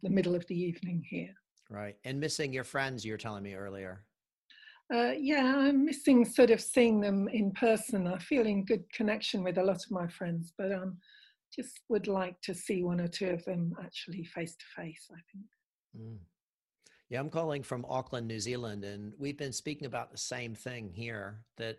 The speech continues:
Speaker 2: we're looking
Speaker 1: Mm-hmm.
Speaker 2: forward to gathering together again and being able to meet each other in person. And there's, there's something very, um, different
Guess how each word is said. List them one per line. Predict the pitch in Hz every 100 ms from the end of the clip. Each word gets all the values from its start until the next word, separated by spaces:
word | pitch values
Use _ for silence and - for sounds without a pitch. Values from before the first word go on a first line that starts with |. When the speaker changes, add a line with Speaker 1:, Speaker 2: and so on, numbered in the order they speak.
| -
Speaker 2:
we're | 113
looking | 117 107 120
Speaker 1:
Mm-hmm. | 113
Speaker 2:
forward | 123 117 113 110 95
to | 110 101
gathering | 101 110 107 104 101
together | - 98 101 104 101
again | 98 101 98 95 95 95
and | 101 90
being | 101 98
able | 98
to |
meet | 101 101
each | 98 -
other | 95 98
in | 95
person. | - 101 104 101 90
And | 92
there's, | 98 98 - - _ _ _ _ _ _
there's | 110 -
something | 127 - 110 98
very, | 107 107 104 101 98
um, | 95 92 92 95 98 _ _ _ _ _ _ _ _ _ _ _ - 92
different | 139 147 95